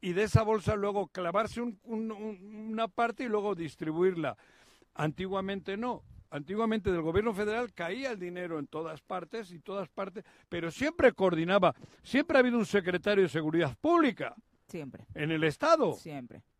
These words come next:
Speaker 1: Siempre. Y cada esta-, cada municipio tenía su secretario,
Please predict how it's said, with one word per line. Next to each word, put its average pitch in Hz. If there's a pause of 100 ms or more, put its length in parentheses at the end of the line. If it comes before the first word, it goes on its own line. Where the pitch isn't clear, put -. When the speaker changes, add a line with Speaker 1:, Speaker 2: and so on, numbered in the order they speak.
(140)
Speaker 1:
Siempre. 226
Y 151
cada 190
esta-, 226
cada 220
municipio 226
tenía 220
su 185
secretario, 156